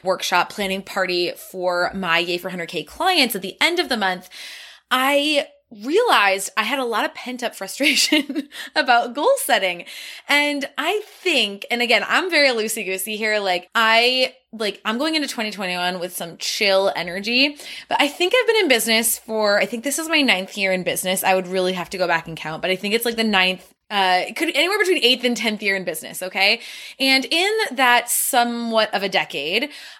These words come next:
I have spent a lot of years where I do pretty traditional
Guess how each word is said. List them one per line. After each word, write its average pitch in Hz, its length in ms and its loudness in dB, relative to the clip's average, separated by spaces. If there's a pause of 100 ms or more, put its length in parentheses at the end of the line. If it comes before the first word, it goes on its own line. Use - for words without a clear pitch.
I 233 280 2
have 269 640 2 (260)
spent - 280 -4
a 208 40 -2
lot 175 220 2
of 254 100 2
years 214 580 2
where 175 420 2
I 170 220 2
do 170 520 -4
pretty 175 300 -8
traditional 175 1080 -4